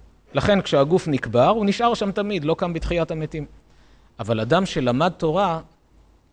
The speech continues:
או תמך בתורה, יש לו קשר לתורה, אישה שרוצה שהילדים שלה ילמדו תורה, שבעלה ילמד תורה, אף על פי שלא חייבת בלימוד תורה. האדם עצמו, הגוף עצמו,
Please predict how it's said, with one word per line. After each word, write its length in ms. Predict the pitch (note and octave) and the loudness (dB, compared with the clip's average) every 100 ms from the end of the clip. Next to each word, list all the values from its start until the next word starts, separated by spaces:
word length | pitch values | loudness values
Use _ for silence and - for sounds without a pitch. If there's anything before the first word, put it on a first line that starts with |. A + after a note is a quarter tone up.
| _ _ | _ _
או 60 | A#2 | -8
תמך 420 | - B2+ E3+ G#3 | -2 2 2 2
בתורה, 400 | F3 D3+ C#3 A#2+ | 0 -2 -2 -4
יש 140 | G#2+ - | -4 -6
לו 80 | B2+ | -4
קשר 300 | G3+ G#3 F3+ | -2 -2 -2
לתורה, 400 | D3 - A#2+ A2+ - _ _ - | -4 -2 -2 -2 -4 _ _ -12
אישה 300 | A#2 - F#3+ | -6 2 2
שרוצה 680 | G3+ E3+ D#3 C#3+ C#3+ - E3 | 2 0 -2 -2 -4 0 -2
שהילדים 580 | D3+ C#3 B2+ B2+ C3 E3 | 0 0 0 0 0 -2
שלה 240 | E3 C#3+ | -2 0
ילמדו 300 | C3+ C3+ B2+ | 0 -2 -2
תורה, 280 | B2+ B2+ B2 | -2 0 0
שבעלה 440 | A2+ A2+ A#2 C3 | 0 -2 0 0
ילמד 220 | C#3 B2+ B2+ | -2 -4 -4
תורה, 260 | C3 A#2 A#2 _ _ - | -4 -6 -8 _ _ -8
אף 80 | |
על 60 | B2+ | -6
פי 100 | C#3 | -4
שלא 180 | C3+ C#3 | -2 -2
חייבת 400 | B2 E3+ G3 F3+ | 2 2 0 -2
בלימוד 360 | C#3+ B2 A#2 | -2 -2 -4
תורה. 200 | A2 G2 G2 _ _ _ _ _ _ _ _ _ _ _ _ _ _ _ _ _ _ _ | -6 -10 -12 _ _ _ _ _ _ _ _ _ _ _ _ _ _ _ _ _ _ _
האדם 560 | - A#2+ A#2+ B2+ G3+ G3+ | -6 -2 0 2 4 2
עצמו, 440 | E3 - E3+ F3+ | -2 -4 0 0
הגוף 420 | B2 A#2 A#3+ - | 0 0 2 2
עצמו, 500 | E3 - C#3+ B2+ D3 | -2 -6 -4 -2 -4